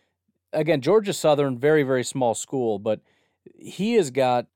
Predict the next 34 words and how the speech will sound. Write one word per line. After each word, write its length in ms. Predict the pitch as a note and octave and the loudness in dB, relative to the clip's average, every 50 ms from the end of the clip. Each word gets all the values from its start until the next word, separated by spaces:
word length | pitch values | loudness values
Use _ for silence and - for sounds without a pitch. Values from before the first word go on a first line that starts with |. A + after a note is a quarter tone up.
| _ _ _ _ _ _ _ | _ _ _ _ _ _ _
elite 580 | - C#3+ C3+ C3+ D3 F3 E3+ C#3+ - - - _ _ _ _ _ _ _ _ _ _ _ - | -6 -4 -4 -2 -2 -2 -2 -4 -6 -12 -20 _ _ _ _ _ _ _ _ _ _ _ 0
all 240 | C#3 C#3+ C#3 C3+ | 2 2 4 4
over 280 | C3+ B2+ A2+ F#2 E2 D2+ | 4 2 0 0 -6 -18
him. 100 | - - _ _ _ _ | -20 -20 _ _ _ _
So, 340 | - - - C#3 B2+ B2+ B2+ | -8 -2 2 2 4 2 2
again, 260 | C3 C#3 E3 C#3 A2+ | 0 0 -2 -2 -2
you 80 | G#2+ G#2+ | -4 -2
got 180 | G#2+ B2 A#2+ - | -2 -2 -2 -4
the 60 | B2 | -6
criteria 500 | - - D3 C3 - - D3 C#3+ C#3 C3 | -6 -4 -4 -4 -4 -2 -2 -2 0 0
that 140 | B2+ B2+ B2+ | 0 0 0
I 80 | B2 | 0
like. 400 | A#2 A2+ A#2 A2+ A2 G#2 - _ _ _ _ _ _ | -2 -2 -2 -4 -4 -6 -10 _ _ _ _ _ _
Four 340 | _ _ - C3 C3+ E3+ F3 | _ _ -4 -2 0 2 2
years, 500 | E3+ D3 C3+ B2 A#2 A#2 A#2 A#2 - - _ _ _ | 0 0 0 0 -2 -2 -4 -6 -10 -16 _ _ _
so 140 | - - A#2+ | -10 -8 -6
a 80 | G2 | -6
lot 380 | F#2 F2 F2 F#2 G#2+ B2 C3+ C#3+ | -6 -6 -8 -6 -4 -4 -2 -2
of 100 | C#3+ C3+ | -4 -4
experience, 540 | C#3 - - - C3+ A#2+ A#2 A#2 A2 - - | -6 -8 -8 -6 -4 -4 -4 -4 -6 -8 -10
two 260 | - - - G3 F#3+ | -10 -8 -6 -6 -6
thousand 640 | F3 _ - D#3+ C#3+ D3 D3 C#3 B2 A2 G2+ G2 | -6 _ -4 -4 -2 0 0 -2 -4 -6 -12 -14
two 180 | - - D#3+ D#3 | -10 -8 -6 -6
hundred 240 | D3 D#3 D3+ C#3 A#2+ | -6 -6 -6 -8 -8
and 100 | A#2 G#2 | -10 -8
thirteen 440 | - C3 B2+ - - - C#3 B2+ A#2 | -8 -8 -8 -8 -10 -10 -10 -10 -8
total 280 | - B2+ B2 A#2 A2+ | -8 -8 -6 -6 -6
snaps. 420 | G#2 - - A#2 G2+ F2 E2 _ _ | -8 -10 -10 -10 -10 -10 -12 _ _
The 100 | - A2+ | -12 -8
guy 160 | B2+ B2+ B2+ | -6 -4 -4
has 100 | A#2 G2+ | -4 -6
played 340 | - _ - A#2+ A2+ G#2+ - - | -10 _ -10 -8 -8 -8 -10 -14
a 140 | - A2+ G#2+ | -18 -18 -20
ton. 540 | _ _ - B2 A#2+ G#2+ F2+ - - _ | _ _ -16 -14 -14 -14 -14 -16 -20 _